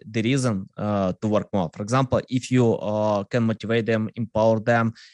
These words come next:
encourage to, uh, uh, to provide more, to be innovative. Um, and,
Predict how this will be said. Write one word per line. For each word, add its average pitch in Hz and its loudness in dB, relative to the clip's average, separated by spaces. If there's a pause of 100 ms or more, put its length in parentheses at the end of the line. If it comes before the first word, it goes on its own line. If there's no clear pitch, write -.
encourage 123 0
to, 117 0
uh, 107 -2 (400)
uh, 104 0 (120)
to 139 -2
provide 120 0
more, 120 4
to 117 -6
be 120 -2
innovative. 117 0
Um, 117 -2
and, 127 -2